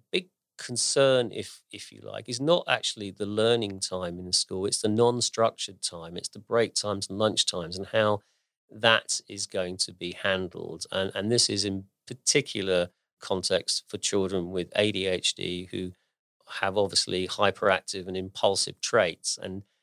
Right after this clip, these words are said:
and for them, observing social distancing issues in a, in a non-structured time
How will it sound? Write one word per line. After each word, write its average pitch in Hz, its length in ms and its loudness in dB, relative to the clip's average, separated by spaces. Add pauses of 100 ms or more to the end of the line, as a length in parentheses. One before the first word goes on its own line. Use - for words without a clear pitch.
(200)
and 101 300 -6
for 101 240 -2
them, 104 480 4
observing 101 520 2
social 95 480 0
distancing 90 880 -2
issues 92 560 -2 (480)
in 107 140 -2
a, 98 220 0
in 101 60 -6
a 98 40 -2
non-structured 107 800 2
time 92 520 0